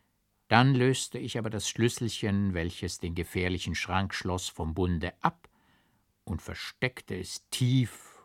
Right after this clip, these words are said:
unter meine Skripturen im Schreibpulte. Unter den Professoren im Seminar gab es einen vortrefflichen Redner.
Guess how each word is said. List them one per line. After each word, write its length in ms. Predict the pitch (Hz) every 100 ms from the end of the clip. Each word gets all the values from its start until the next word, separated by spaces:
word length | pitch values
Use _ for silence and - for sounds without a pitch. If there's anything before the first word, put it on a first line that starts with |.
| _
unter 240 | - 95 85
meine 220 | 85 82
Skripturen 1040 | - - 92 - - 101 101 95 98 90 - - - - _ -
im 160 | 98
Schreibpulte. 1000 | 98 - - 80 - - 80 80 - - - _ _ _ _ _ _ _ _ _ _ _ _ _ _ _ _ _ _ _ _ _ _ _ _ _ _ _ _ _ _ _ _ _ _ _ _ _ _ _ _ _ _ _ _ _ _ _ -
Unter 340 | 139 156 160
den 240 | 160 170 170
Professoren 880 | 185 - 156 - - 123 151 175
im 140 | 147 123
Seminar 800 | 110 120 110 92 85 87 107 127
gab 320 | 117 120 -
es 160 | - -
einen 240 | 104 101
vortrefflichen 1120 | - - 90 - - 101 - - 107 - 123
Redner. 640 | 110 85 80 - 73 78